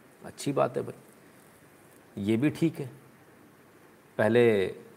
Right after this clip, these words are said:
हिंदुओं के पीछे पड़ गए थे, हिंदू आतंकवाद, हिंदू आतंकवाद, अब मोदी के पीछे पड़ गए, मोदी की इमेज, मोदी की इमेज। ठीक है, कोई बात नहीं, जब मोदी की इमेज है तो मोदी की इमेज ख़राब करो भाई। देश की इमेज क्यों ख़राब कर रहे हैं? हम तो सिर्फ इतना सा पूछ रहे हैं।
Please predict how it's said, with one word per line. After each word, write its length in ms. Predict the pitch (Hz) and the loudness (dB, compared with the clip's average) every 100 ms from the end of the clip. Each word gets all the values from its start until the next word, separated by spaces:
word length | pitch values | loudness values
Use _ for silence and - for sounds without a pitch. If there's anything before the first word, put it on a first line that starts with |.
| - - | -18 -8
हिंदुओं 300 | 104 120 123 | -2 0 0
के 100 | 143 | -2
पीछे 280 | 165 - | -2 -2
पड़ 140 | 160 156 | 0 0
गए 160 | 151 | -2
थे, 80 | 143 | -4
हिंदू 320 | 123 113 127 | -4 -2 2
आतंकवाद, 480 | 139 131 139 135 131 | 2 2 0 -2 -2
हिंदू 280 | 117 131 131 | -2 -4 -4
आतंकवाद, 460 | 135 135 - - - - | -4 -8 -12 -12 -14 -4
अब 100 | 135 | -2
मोदी 320 | 104 98 95 | 0 -4 -4
के 100 | 117 | -6
पीछे 300 | 135 123 120 | -6 -6 -6
पड़ 140 | 135 139 | -4 -2
गए, 120 | 139 | -2
मोदी 340 | 131 120 127 | -2 -2 -4
की 120 | 127 131 | -4 -4
इमेज, 220 | 127 120 | -2 -2
मोदी 300 | 117 113 123 | -4 -6 -8
की 160 | - | -10
इमेज। 200 | 123 107 - - - | -10 -10 -14 -20 -12
ठीक 260 | - 220 - | -8 -6 -8
है, 100 | - - | -12 -8
कोई 140 | 180 190 | -2 -2
बात 220 | 165 - | -2 -8
नहीं, 80 | 135 | -6
जब 120 | 135 | -4
मोदी 280 | 123 120 135 | -2 -2 -2
की 120 | 147 | -2
इमेज 240 | 151 165 156 | 0 0 0
है 140 | 110 - - - - | -2 -8 -20 -20 -10
तो 60 | |
मोदी 240 | 143 123 117 | -4 -4 -2
की 80 | 127 | -2
इमेज 200 | 131 127 | -2 -4
ख़राब 260 | 156 151 170 | -2 -2 -2
करो 120 | 165 | -4
भाई। 160 | 117 127 - - - - | -4 -8 -14 -20 -18 -2
देश 280 | 110 160 156 | 4 4 4
की 140 | 196 | 4
इमेज 220 | 196 196 | 6 6
क्यों 140 | 190 190 | 4 0
ख़राब 320 | - 127 - | 6 4 4
कर 80 | 117 | 0
रहे 80 | 120 | -2
हैं? 80 | 147 | -2
हम 60 | |
तो 100 | 139 | -2
सिर्फ 200 | 147 143 | -4 -2
इतना 240 | 120 107 98 | -4 -4 -6
सा 120 | 98 | -8
पूछ 320 | - 98 - | -10 -16 -18
रहे 80 | |
हैं। 60 | - | -20